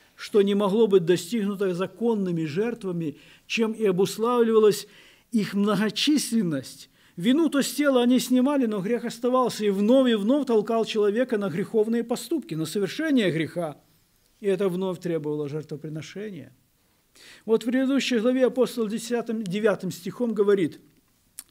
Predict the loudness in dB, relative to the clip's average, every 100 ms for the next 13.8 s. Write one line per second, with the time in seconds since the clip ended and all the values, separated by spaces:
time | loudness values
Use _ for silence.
0 | _ -10 -4 -2 -2 2 4 4 2 -6
1 | -6 -2 -4 -6 -20 _ _ _ _ _
2 | _ _ 4 6 6 4 2 -2 -2 -2
3 | -2 -4 -2 -2 -2 -4 -4 -6 -10 -10
4 | -10 -6 -6 -6 -14 _ _ _ -6 0
5 | 0 0 2 2 2 -2 -6 -4 0 2
6 | 2 -2 -2 0 0 2 2 2 -2 -2
7 | 2 2 2 0 0 0 -2 -6 -6 -6
8 | 0 0 2 -2 -6 -8 -2 0 0 0
9 | -2 4 4 2 -2 -2 0 0 0 0
10 | -2 -2 -4 -6 -6 -6 -6 -2 0 0
11 | -4 -10 -4 0 0 0 -8 -10 -10 -8
12 | -8 -12 _ _ -12 -4 -4 -4 -4 -4
13 | -4 -6 -8 -8 -12 -14 -16 -18